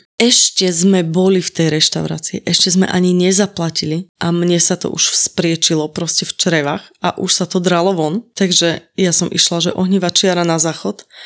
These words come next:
lenže oni ako boli na poli zavretí, tak mali zamknuté tie záchody. A ja nechápem proste, prečo takéto veci sa dejú mne, ale potom je, podľa mňa si to každý vie predstaviť tú situáciu, ako človek ide tak,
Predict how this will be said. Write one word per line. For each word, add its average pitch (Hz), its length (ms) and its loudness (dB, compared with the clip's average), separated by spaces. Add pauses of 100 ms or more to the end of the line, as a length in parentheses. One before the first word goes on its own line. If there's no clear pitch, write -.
(240)
lenže 202 240 2
oni 214 240 2
ako 196 320 -2
boli 190 160 4
na 196 160 4
poli 208 240 0
zavretí, 202 480 0
tak 190 160 0
mali 196 240 2
zamknuté 196 560 0
tie 170 160 -4
záchody. 170 640 -4
A 202 80 0
ja 208 80 6
nechápem 233 480 2
proste, 208 400 0
prečo 233 400 0
takéto 214 400 0
veci 202 240 2
sa - 80 2
dejú 196 400 4
mne, 190 480 4 (160)
ale 185 480 0
potom 202 480 0 (160)
je, 170 160 -2
podľa 170 240 0
mňa 165 160 0
si - 80 0
to - 80 -4
každý 208 320 -2
vie 185 80 0
predstaviť - 560 -4
tú - 80 -4
situáciu, 175 560 -2
ako - 240 -10
človek 220 320 2
ide 202 240 2
tak, 196 240 -4